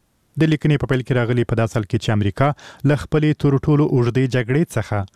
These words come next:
پر وتلو غور کوي، د سولې هغې پروسې چې د امریکا او طالبانو ترمنځ مستقیمې خبرې پکې شاملې دي، په تیرو څو کلونو کې تر ټولو زیاته خوشبیني رامنځته کړې ده.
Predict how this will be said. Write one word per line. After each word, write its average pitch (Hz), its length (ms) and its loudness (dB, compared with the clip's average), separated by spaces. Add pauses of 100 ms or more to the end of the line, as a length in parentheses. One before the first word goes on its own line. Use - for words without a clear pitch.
(240)
پر 175 160 4
وتلو 139 400 0
غور 123 260 0
کوي، 120 200 0 (360)
د 131 120 0
سولې 143 280 2
هغې 151 260 0
پروسې 104 320 -2 (100)
چې 104 500 -4
د 107 100 2
امریکا 110 380 -2
او - 20 2 (100)
طالبانو 107 400 0
ترمنځ 120 340 0 (380)
مستقیمې 160 560 0
خبرې 131 300 0
پکې 120 240 -2
شاملې 151 400 2
دي، 147 80 2 (340)
په 147 160 0
تیرو 175 180 2 (120)
څو 196 120 2 (120)
کلونو 110 260 2
کې - 480 -4
تر 139 120 2 (100)
ټولو 175 240 4 (100)
زیاته 120 320 -2
خوشبیني 113 480 2 (140)
رامنځته 101 440 -2
کړې 101 220 0
ده. 113 80 2